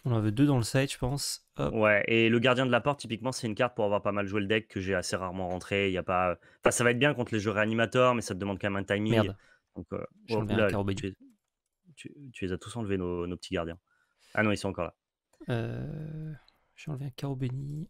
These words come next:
Speaker 1: Il faut que j'enlève ça. Unco.
Speaker 2: Ouais.
Speaker 1: Hop.
Speaker 2: Et du coup, vas-y, fais voir en side, qu'est-ce qu'on a ?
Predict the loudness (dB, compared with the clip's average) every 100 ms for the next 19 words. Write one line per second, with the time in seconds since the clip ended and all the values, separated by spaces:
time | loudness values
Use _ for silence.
0 | _ _ -10 -6 -2 -2 -4 -8 -10 -10
1 | -6 -6 -8 -12 _ _ _ _ _ _
2 | _ _ -10 -10 -8 -2 0 0 -4 _
3 | _ _ _ _ _ _ _ _ _ _
4 | _ _ _ 0 0 -4 -8 -8 -8 _
5 | _ _ -20 _ -8 -8 -6 -4 -4 -4
6 | -2 -2 -2 -2 -2 -2 -2 -4 -6 -6
7 | -6 -6 -12 -10 -8 -6 -6